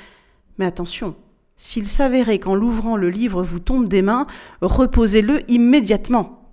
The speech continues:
C'est qu'il ne veut pas de vous. Vous êtes en danger si vous insistez. Le livre, c'est capricieux. C'est beau, c'est fort, c'est magique parfois, mais c'est capricieux,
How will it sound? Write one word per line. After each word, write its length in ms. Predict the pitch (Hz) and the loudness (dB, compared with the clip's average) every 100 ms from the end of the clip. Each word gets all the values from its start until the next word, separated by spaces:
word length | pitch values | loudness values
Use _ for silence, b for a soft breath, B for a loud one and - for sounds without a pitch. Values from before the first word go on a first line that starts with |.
| - | -14
C'est 200 | - 262 | -6 -4
qu'il 260 | - 254 | 2 4
ne 80 | 220 | 4
veut 180 | 190 196 | 2 4
pas 140 | 196 | 4
de 100 | 208 | 4
vous. 260 | 190 226 - - _ _ b b b | 2 -2 -4 -14 _ _ b b b
Vous 140 | 196 214 | 2 2
êtes 160 | 196 | 4
en 100 | 208 | 0
danger 320 | 202 226 247 | 2 0 0
si 180 | 226 - | -2 -2
vous 200 | 180 - | -2 2
insistez. 500 | 175 - 165 - - _ _ _ _ _ - | 2 2 0 -4 -6 _ _ _ _ _ -10
Le 120 | 165 | -4
livre, 300 | 170 220 208 | 0 0 0
c'est 160 | 175 175 | 0 0
capricieux. 600 | - 285 220 - 208 185 B B B | 0 0 -2 -2 -4 -4 B B B
C'est 240 | - - 208 | 0 4 6
beau, 280 | 214 294 | 6 4
c'est 160 | 320 247 | 4 4
fort, 400 | - 254 254 285 | 4 2 2 2
c'est 160 | - 220 | 0 2
magique 420 | 214 196 262 - | 2 0 0 2
parfois, 520 | 208 - 240 220 311 B B B B - | 4 6 6 2 0 B B B B -4
mais 100 | 202 | 0
c'est 160 | 220 | 0
capricieux, 580 | 269 - 262 - 208 | 2 4 4 2 -4